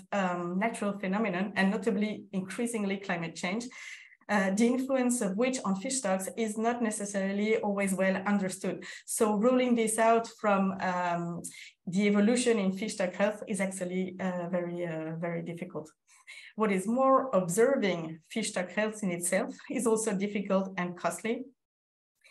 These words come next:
And information about subsidies themselves, such as who benefits, um, what,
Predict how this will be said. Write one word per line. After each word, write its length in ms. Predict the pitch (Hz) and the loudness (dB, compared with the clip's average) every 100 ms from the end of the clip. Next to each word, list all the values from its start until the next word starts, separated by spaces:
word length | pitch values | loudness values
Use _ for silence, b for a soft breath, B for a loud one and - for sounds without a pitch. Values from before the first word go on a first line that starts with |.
| B _ - | B _ -2
And 220 | 269 262 | 0 4
information 640 | 240 233 202 202 208 214 | 2 2 -2 0 0 -2
about 260 | 202 180 180 | 0 0 -2
subsidies 440 | 220 208 196 185 | -6 -4 -2 -2
themselves, 580 | 175 160 165 220 226 226 B B B | -2 -4 -2 2 2 0 B B B
such 280 | - 214 202 | -2 -2 -2
as 200 | 180 - - | -4 -6 -6
who 120 | 233 | 0
benefits, 760 | 185 180 185 - 196 196 - - B B B | 4 4 2 0 -2 -2 -4 -8 B B B
um, 520 | 208 185 175 175 175 180 - - | 2 2 2 0 -2 -4 -8 -8
what, 380 | 196 214 220 | 0 2 0